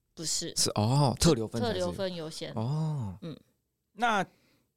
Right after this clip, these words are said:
Speaker 3: 特留分的比例是可以在遗嘱里面先讲好的吗？
Speaker 1: 没有，特留分的比例是法定的，它是应继分的一半。以姐姐的，他们的状况来讲的话，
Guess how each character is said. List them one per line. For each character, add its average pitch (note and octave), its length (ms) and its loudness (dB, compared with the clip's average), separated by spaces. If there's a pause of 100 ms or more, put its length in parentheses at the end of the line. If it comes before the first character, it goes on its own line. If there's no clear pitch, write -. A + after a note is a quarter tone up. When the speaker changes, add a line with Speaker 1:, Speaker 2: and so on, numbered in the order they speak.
(180)
Speaker 3:
特 A#3 180 4
留 D3 220 4
分 D#3+ 340 2
的 B2+ 320 0
比 G2 360 -6
例 D3+ 260 -4
是 B2 360 -4
可 C3+ 120 -4
以 C3 100 -2
在 C3 140 -2
遗 G#2+ 160 -4
嘱 A2 160 -6
里 G#2+ 80 -4
面 A2+ 180 -4
先 A2+ 200 -6
讲 F2+ 160 -8
好 F#2+ 100 -10
的 E2 100 -16
吗？ F2 260 -12
Speaker 1:
没 G3+ 80 -8
有， G3+ 100 -6
特 A#3 160 -10
留 G3 140 -6
分 G#3 120 -10
的 G3 60 -8
比 E3+ 120 -10
例 E3+ 120 -6
是 F3+ 120 -4
法 D#3 200 -4
定 F3 200 -4
的， - 140 -10 (100)
它 - 140 -6
是 F#3+ 120 -6
应 F#3 200 0
继 F#3+ 160 -4
分 F3 180 -6
的 - 100 -6
一 - 220 -12
半。 E3+ 140 -2 (380)
以 F3 140 -2
姐 F3 180 -2
姐 E3 180 -2
的， E3 180 -2
他 F3+ 180 -4
们 F3+ 180 -4
的 E3 80 -4
状 F3+ 300 -6
况 E3+ 140 -6
来 D#3 100 -6
讲 D#3 160 -10
的 D#3+ 60 -10
话， D#3 140 -8